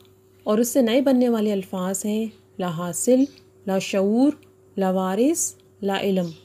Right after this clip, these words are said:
उसके बाद है बाज, बाजपुरस,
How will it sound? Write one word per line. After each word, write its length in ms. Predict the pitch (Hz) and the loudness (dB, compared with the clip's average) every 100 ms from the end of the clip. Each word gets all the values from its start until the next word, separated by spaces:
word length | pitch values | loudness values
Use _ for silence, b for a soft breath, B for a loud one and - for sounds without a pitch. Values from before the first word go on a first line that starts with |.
| _ _ _ _ _ 180 | _ _ _ _ _ -12
उसके 220 | 180 208 | -4 -2
बाद 300 | 190 214 226 | 0 -2 -2
है 180 | 233 254 254 _ _ 185 | -2 -4 -8 _ _ -10
बाज, 460 | 165 180 175 180 151 - - _ - _ _ _ _ 175 | -6 -4 -4 -4 -4 -8 -10 _ -20 _ _ _ _ -6
बाजपुरस, 840 | 165 175 - - 277 - - | -4 -4 -4 0 0 0 -12